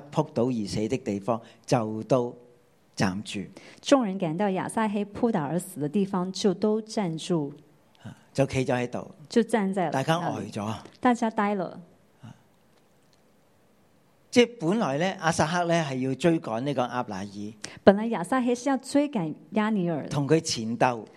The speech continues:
Speaker 2: 和他纏鬥。
Speaker 1: 以致有足夠嘅時間，其他嘅軍隊咧就可以上嚟去支援佢。
Speaker 2: 以致有足夠嘅時間，讓軍隊來到當中支援他。
Speaker 1: 啊，但係佢走得太快。
Speaker 2: 但是他走得太快。
Speaker 1: 佢亦都死得太快。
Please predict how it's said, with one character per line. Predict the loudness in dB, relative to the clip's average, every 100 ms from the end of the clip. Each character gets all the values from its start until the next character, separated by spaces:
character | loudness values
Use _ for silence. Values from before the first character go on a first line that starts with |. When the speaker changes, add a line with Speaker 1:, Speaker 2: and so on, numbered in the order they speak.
| -20 -2
Speaker 2:
和 | 0
他 | 0
纏 | -2 -2 0 4
鬥。 | 4 2 -2
Speaker 1:
以 | -2
致 | 2 2
有 | 2
足 | 0
夠 | 2 2
嘅 | 2
時 | -2 -2
間， | 0 0
其 | 0
他 | 4 4
嘅 | 4
軍 | 0 0
隊 | 0 2
咧 | 0
就 | -2
可 | -2 -2
以 | -2
上 | -2 -2 -2
嚟 | -2 -2
去 | -4
支 | -2 -2
援 | -2 -6 -8
佢。 | -10 -4
Speaker 2:
以 | -2
致 | 0 0 2
有 | 0
足 | 2 0
夠 | 2 0
嘅 | 0
時 | -4
間， | -4 -2
讓 | 0 -2
軍 | -2 0 2
隊 | 2 0 -6
來 | -6 0
到 | 0
當 | 2 0
中 | 0 -2
支 | 2 2
援 | 2 0
他。 | -4 -6 -6 -8 -10
Speaker 1:
啊， | 0
但 | 4 4
係 |
佢 | 2
走 | 0
得 |
太 | 0 -2
快。 | -4 -4 -6 -8 -2
Speaker 2:
但 | 0
是 | 2
他 | 0
走 | 2 0
得 | 0
太 | -2 -4 2
快。 | 4
Speaker 1:
佢 | 4
亦 |
都 | 2
死 | 0
得 | -2
太 | -2 -2
快。 | -2 -4 -4